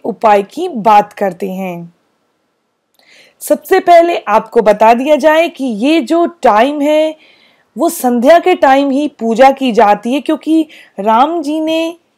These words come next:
जो विजय प्राप्त की थी रावण पर, वो संध्या के टाइम करी थी, इसीलिए आपको संध्या के टाइम पूजा करनी है और आपको अपराजिता देवी जो है, उसके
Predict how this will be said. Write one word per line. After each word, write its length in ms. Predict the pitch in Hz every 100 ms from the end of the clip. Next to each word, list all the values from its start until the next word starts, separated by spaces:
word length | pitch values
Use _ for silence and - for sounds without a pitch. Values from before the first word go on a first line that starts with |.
| _ _ _ _ _ -
जो 380 | 175 302 202 285
विजय 280 | 240 226
प्राप्त 440 | 349 285 233 240 226
की 120 | 220
थी 320 | 214 240 294 311 _ _ _ _ -
रावण 380 | 214 226 330 370
पर, 380 | - 233 226 302 _ _ 214
वो 100 | 370
संध्या 340 | 370 330 359
के 140 | 381 359
टाइम 360 | 330 262 240
करी 280 | 208 214 202
थी, 260 | 175 196 -
इसीलिए 400 | 240 294 277 269
आपको 300 | 247 - 220
संध्या 340 | 220 220 269
के 160 | 311 320
टाइम 340 | 254 294 320 339 _ _ _
पूजा 280 | 214 233 311
करनी 420 | 311 262 240 240
है 260 | 254 294 -
और 380 | 214 220 247 254 - _ _ _ _ _ -
आपको 680 | 247 269 - _ - 294 302 - _ 262
अपराजिता 960 | 311 339 285 254 240 196 233 254 247
देवी 520 | 226 180 220 214 269
जो 200 | 254 254
है, 420 | 202 208 202 202 -
उसके 680 | 220 - - - 233 233